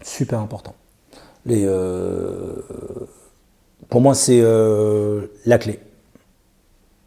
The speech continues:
La clé, la clé. La clé du succès dans ce que tu veux entreprendre, dans, si tu veux être épanoui,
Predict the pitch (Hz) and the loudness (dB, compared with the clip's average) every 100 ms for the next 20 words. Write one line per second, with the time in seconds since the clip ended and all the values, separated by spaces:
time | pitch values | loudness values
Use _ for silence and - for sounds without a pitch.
0 | _ _ 110 120 117 - 107 104 - 107 | _ _ -2 0 0 -4 -6 -6 -6 -8
1 | 95 90 - _ _ - 104 90 85 - | -8 -12 -18 _ _ -8 -4 -4 -8 -10
2 | - 123 120 120 - 110 107 - 110 - | 0 2 2 0 -8 -8 -8 -8 -6 -2
3 | 120 117 113 - - 104 98 - 107 - | -2 -2 -4 -10 -6 -6 -6 -6 -6 -6
4 | 92 98 98 - 95 - 143 165 - - | -8 -6 -8 -8 -10 -4 -4 -4 -8 -18
5 | - - _ _ - 110 - - 113 104 | -20 -20 _ _ -8 -8 -6 -6 -6 -4
6 | 101 107 104 107 117 143 | -4 -2 -2 0 0 -2